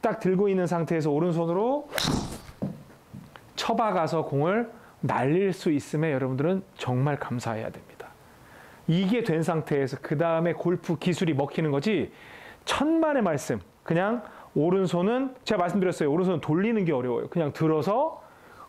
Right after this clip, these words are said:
쿵! 박으면 되는 거예요. 들어서 쿵! 박으면 이렇게 해서 플레이를 할 수가 있어요. 그 요소에 따라서 약간 밀릴 수도 있고 당겨질 수도 있어요.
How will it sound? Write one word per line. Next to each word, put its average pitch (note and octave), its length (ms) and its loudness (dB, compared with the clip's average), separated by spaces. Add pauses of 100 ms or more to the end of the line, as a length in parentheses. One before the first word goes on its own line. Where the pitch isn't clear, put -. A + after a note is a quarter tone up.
쿵! B3 420 0 (500)
박으면 C4+ 380 2
되는 A#3+ 260 2
거예요. C3+ 320 2
들어서 D3+ 640 0 (800)
쿵! C#4 260 2 (500)
박으면 F#3 580 0 (320)
이렇게 G3 360 0
해서 D3 180 0
플레이를 B3+ 260 2
할 F3 60 0
수가 D#3+ 180 -2
있어요. A2 340 -6
그 A3+ 440 2 (240)
요소에 F3+ 440 2
따라서 D3+ 320 0
약간 E3 260 -2
밀릴 F3 220 2
수도 D#3 200 -2
있고 D3 160 0
당겨질 E3 420 2
수도 - 180 -6
있어요. - 240 -6